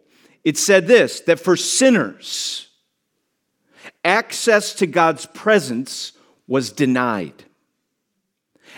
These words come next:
Access to God's presence was denied.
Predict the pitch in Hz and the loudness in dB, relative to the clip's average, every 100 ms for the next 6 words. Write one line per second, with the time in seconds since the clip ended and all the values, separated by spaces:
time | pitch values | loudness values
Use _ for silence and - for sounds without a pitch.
0 | - 170 214 - - 202 196 - 160 170 | -6 -2 -2 -2 0 0 0 -4 0 2
1 | 160 - - - 202 151 127 117 - - | 0 -4 -18 0 0 0 -4 -8 -10 -18
2 | _ _ _ - 156 156 165 165 170 117 | _ _ _ -2 0 0 0 2 2 0
3 | 80 | -4